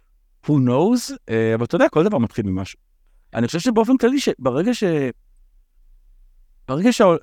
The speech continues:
אנשים צריכים לראות ש-, ש-, ש-, crypto is not just evil. אני אפילו אתן לך דוגמה, למרות שהתגובה הייתה מאוד מהירה וטובה.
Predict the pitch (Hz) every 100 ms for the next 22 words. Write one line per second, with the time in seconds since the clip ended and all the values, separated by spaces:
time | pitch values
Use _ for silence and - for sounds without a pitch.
0 | _ - 123 - 135 170 - 247 190 202
1 | - 156 131 - 127 - 165 160 131 147
2 | 123 - 120 104 98 - 180 160 151 131
3 | 113 107 113 98 - 110 123 123 104 113
4 | 131 127 113 120 107 104 101 - 90